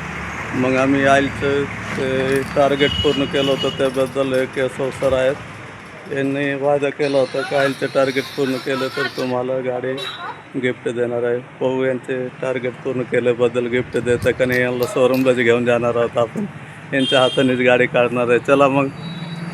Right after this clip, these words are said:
हिरो होंडा शोरूमला, मग दाखवतो हे खरोखर देतात का नाही आपल्याला गिफ्ट.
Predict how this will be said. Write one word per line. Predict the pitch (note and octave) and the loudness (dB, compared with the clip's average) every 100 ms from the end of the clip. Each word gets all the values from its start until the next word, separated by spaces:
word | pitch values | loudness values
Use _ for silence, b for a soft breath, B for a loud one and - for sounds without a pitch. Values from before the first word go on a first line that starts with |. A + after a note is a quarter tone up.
| - - | -10 0
हिरो | C3+ C#3 C3+ | 4 6 6
होंडा | C3+ B2+ | 6 4
शोरूमला, | B2 C#3 B2+ C3 C3+ C3+ - - - - - - - - - | 4 2 4 2 2 0 -8 -10 -10 -8 -8 -6 -6 -6 -2
मग | C3+ C3+ | 0 2
दाखवतो | C3+ C#3 D#3 C#3 C#3+ C3+ | 4 4 4 4 4 4
हे | B2+ C3 | 6 4
खरोखर | - D3 C3+ C3 C3+ | 4 4 4 4 2
देतात | B2 B2+ C3 C3 B2+ | 4 2 0 -2 0
का | |
नाही | B2+ B2+ | 0 2
आपल्याला | B2 B2 B2+ A#2 | 0 2 0 0
गिफ्ट. | A#2+ B2+ A#2+ | 0 -2 -2